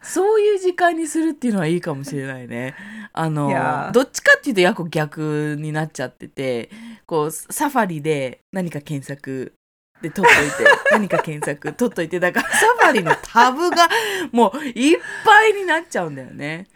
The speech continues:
Speaker 2: Oh,
Speaker 1: Those ten minutes,
Speaker 2: yeah.
Speaker 1: I mean,
Speaker 2: Mm-hmm.
Speaker 1: like, yikesだよね。
Speaker 2: No, I use, I like to use that time to, like,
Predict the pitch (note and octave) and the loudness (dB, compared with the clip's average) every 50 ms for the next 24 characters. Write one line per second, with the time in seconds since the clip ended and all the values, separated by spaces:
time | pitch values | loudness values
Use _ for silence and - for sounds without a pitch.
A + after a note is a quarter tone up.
0 | - _ _ - F#3 F3+ F#3 F3+ F#3 F#3+ F#3+ F#3+ F#3+ F#3+ F#3+ F#3+ F#3 F3 D#3+ D#3 | -20 _ _ -6 -4 0 0 2 2 2 2 4 4 4 4 2 2 0 -2 0
1 | E3 F3 E3+ E3+ E3+ F3 E3 E3 D#3 D3+ D3+ D3 C#3 - _ _ _ _ - F#3 | 0 0 0 0 0 0 0 -2 -4 -6 -6 -10 -12 -14 _ _ _ _ -10 -8
2 | F#3 F#3 F#3+ G#3 G3 G3 F#3+ D3+ F#3+ F#3+ G3 G#3 A3+ B3+ C4 C4 D#3 D#3 E3+ E3 | -8 -6 -6 -4 -4 -4 -2 -2 -2 -2 -4 -6 -6 -8 -10 -10 -10 -8 -8 -8
3 | - - - - - C3 A#2+ A2+ - - - - - - G3 A3 G#3+ F#3+ A3 A#3+ | -10 -12 -14 -12 -10 -10 -10 -10 -12 -16 -18 -12 -6 0 2 2 4 4 4 4
4 | C4+ D#4 D#4+ D#4+ - - G#3+ A3+ A3+ A3 A#3+ A#3+ - D4 C4+ C4 B3 A#3+ A#3+ - | 4 2 0 0 2 4 4 6 6 6 4 2 -4 -6 -4 -2 -2 -2 0 2
5 | G3 F3+ - - - F#3 F3 F3+ F#3+ F#3+ F#3+ F3 D#3 D#3+ D3+ D3 - - | 0 0 0 -4 -8 -4 -4 -4 -4 -4 -8 -8 -6 -6 -6 -6 -6 -12